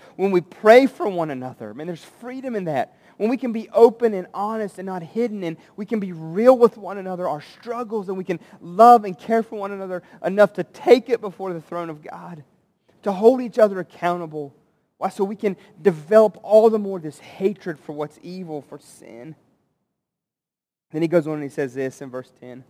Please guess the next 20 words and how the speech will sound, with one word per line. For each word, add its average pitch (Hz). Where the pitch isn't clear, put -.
He 208
says, 170
"Love 175
one 185
another." 139
How? 131
"With 120
brotherly 160
affection." -
So, 208
so 185
there 226
are 190
four 196
basic 147
words 139
in 131
the 131
New 143
Testament, 127